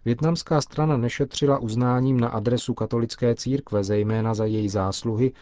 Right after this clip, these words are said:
na poli šíření mravních hodnot, výchovy mládeže a podpory solidarity se sociálně slabšími vrstvami,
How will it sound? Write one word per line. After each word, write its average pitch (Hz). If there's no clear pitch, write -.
na 120
poli 147
šíření 131
mravních 113
hodnot, 113
výchovy 104
mládeže 104
a 110
podpory 117
solidarity 113
se -
sociálně 135
slabšími 127
vrstvami, 120